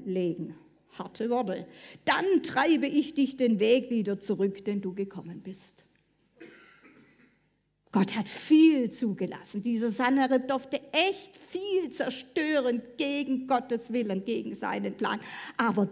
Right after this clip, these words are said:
da war Schluss. Gott hat's genau gesehen. Ihm ist nichts entgangen. Und so dürfen wir wissen, auch wenn's in unserer Welt so aussieht, wie manchmal das Böse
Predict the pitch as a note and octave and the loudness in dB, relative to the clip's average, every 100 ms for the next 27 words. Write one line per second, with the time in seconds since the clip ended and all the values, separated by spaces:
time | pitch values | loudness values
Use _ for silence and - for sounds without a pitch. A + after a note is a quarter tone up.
0 | - A3+ A#3 C4 G3+ G3+ A3+ A#3 A3 - | 0 0 2 0 -2 -2 0 -2 -4 -10
1 | - B3+ B3 A3+ - - - - - - | -8 -4 -2 -2 -6 -18 -20 -20 -20 -16
2 | - D#4 D4+ E4+ - F#4 F#4 F#4 F#4 F4+ | -6 -4 -2 -4 -2 2 4 4 4 4
3 | E4+ A3+ G3 - F3 F#3+ - - - D#4 | 2 2 0 -2 -4 -4 -6 -2 6 6
4 | D4+ G4 - - D#4 E4+ F#4+ - - - | 8 2 2 2 4 6 4 0 -14 -4
5 | G3+ G3 - F3 - - G#3+ - _ _ | 0 0 -2 -6 -6 -8 -12 -16 _ _
6 | - - - A#3+ A#3+ C4 C4+ C#4 C4 C4+ | -20 -20 -2 0 2 2 2 4 4 4
7 | B3 D#4+ C#4 A#3+ A#3+ C4 B3+ C4 C4 D#4+ | 2 2 0 0 0 2 2 2 0 2
8 | E4+ - A#3+ G#3 A#3 C#4 D#4+ F#3 - - | 0 0 -2 0 2 2 0 -4 -10 -20
9 | _ _ _ _ _ - C4 B3+ D#4 D#4+ | _ _ _ _ _ -4 0 2 2 2
10 | A3+ G#3 G#3+ G#3+ G#3+ G#3+ A3 G3+ G3+ - | -2 -2 -2 0 0 0 -2 -2 -4 -8
11 | - B3+ C4 D#4 - F#3 | -2 2 2 0 -2 -4